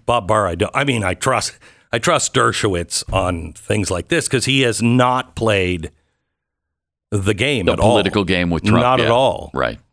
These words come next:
Speaker 2: Yeah.
Speaker 1: So why would he come out now? And it's because of the obstruction of justice part?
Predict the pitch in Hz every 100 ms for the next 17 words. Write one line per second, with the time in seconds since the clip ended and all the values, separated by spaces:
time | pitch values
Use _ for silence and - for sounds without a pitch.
0 | _ _ _ 57 55 - _ _ _ _
1 | _ _ _ - 107 95 107 107 101 -
2 | 107 92 82 95 107 78 76 _ _ _
3 | _ _ _ _ 123 131 135 - - -
4 | _ _ _ _ _ 123 113 131 127 127
5 | 104 101 87 - 127 135 131 113 80 82
6 | 139 - - - - 208 247 -